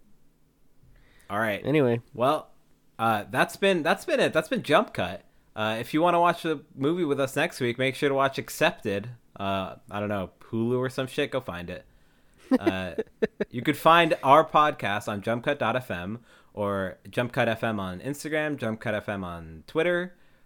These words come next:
Speaker 1: And you can follow our editor at Default Bird or at blue moon paper dot com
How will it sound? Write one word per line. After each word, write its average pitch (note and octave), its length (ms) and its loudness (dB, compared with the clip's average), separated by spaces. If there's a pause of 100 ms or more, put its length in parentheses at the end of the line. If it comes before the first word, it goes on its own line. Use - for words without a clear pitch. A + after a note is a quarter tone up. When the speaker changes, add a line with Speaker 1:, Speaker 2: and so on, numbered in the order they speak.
Speaker 1:
And B2 140 -2
you C3 40 0
can C#3 100 -6
follow D3 240 4
our D3 80 4
editor D#3+ 360 -2
at D3+ 260 -6
Default E3+ 480 0
Bird D#3 360 2
or D#3 420 2
at C#3+ 320 -8
blue C#3 120 0
moon D#3 220 -2
paper D3+ 300 -2
dot D#3 180 0
com G2+ 460 0